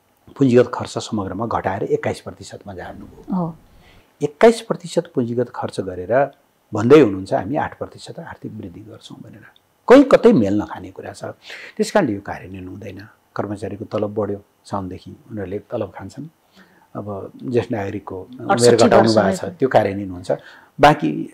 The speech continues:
Speaker 1: अरू केही पनि कार्यान्वयन हुँदैन। कार्यान्वयन गर्नका लागि ल्याइएको पनि होइन। उहाँहरूको अगाडि चुनाव छ, चुनावमा यस्तै कुराहरू अगाडि सारियो भनेदेखि हुन्छ भनेर। अब
Speaker 2: यो
Speaker 1: एउ-, एउटा
Speaker 2: बजेट चुनाव लक्षित बजेट।
Speaker 1: बिल्कुल, बिल्कुलै। अब एउटा खुसी मनाउनु अथवा के भन्नु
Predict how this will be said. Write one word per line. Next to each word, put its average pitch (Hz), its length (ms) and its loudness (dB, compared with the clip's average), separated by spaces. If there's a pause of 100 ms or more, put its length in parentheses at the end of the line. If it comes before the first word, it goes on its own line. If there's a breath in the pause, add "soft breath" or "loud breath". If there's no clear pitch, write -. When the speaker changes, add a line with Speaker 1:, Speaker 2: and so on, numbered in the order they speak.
Speaker 1:
अरू 123 120 4
केही 107 140 -6
पनि 127 140 -8
कार्यान्वयन 98 440 -12
हुँदैन। 98 320 -18
कार्यान्वयन 180 420 2
गर्नका 135 320 4
लागि 135 160 2
ल्याइएको 101 380 -4
पनि 156 160 -8
होइन। 92 140 -16
उहाँहरूको 131 440 4 (240 loud breath)
अगाडि 113 260 4
चुनाव 113 320 0
छ, - 160 -10 (480)
चुनावमा 127 380 4
यस्तै 147 280 0
कुराहरू 98 320 -2
अगाडि 92 240 -12
सारियो 113 380 2
भनेदेखि 92 320 -8
हुन्छ 95 280 -14
भनेर। 92 300 -14 (600 soft breath)
अब 139 120 6
Speaker 2:
यो 147 300 8
Speaker 1:
एउ-, 190 200 10
एउटा 185 120 12
Speaker 2:
बजेट 226 160 10
चुनाव 277 280 8 (300)
लक्षित 240 420 2
बजेट। 214 460 6
Speaker 1:
बिल्कुल, 165 300 8
बिल्कुलै। 110 460 0 (380 soft breath)
अब 165 60 4
एउटा 175 380 8
खुसी - 340 2
मनाउनु 131 420 4
अथवा 110 280 -4
के 135 160 2
भन्नु 95 380 -6